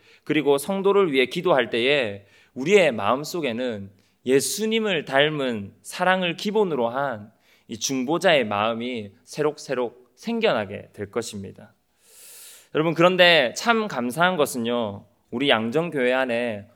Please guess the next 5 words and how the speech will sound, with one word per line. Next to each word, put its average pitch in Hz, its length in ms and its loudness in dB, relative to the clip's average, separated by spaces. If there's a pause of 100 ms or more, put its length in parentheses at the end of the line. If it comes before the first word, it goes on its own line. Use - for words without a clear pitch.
사실은 165 800 -4
이미 143 300 -6
그런 156 520 -2
모임이 113 580 -4 (100)
있습니다. 147 640 -10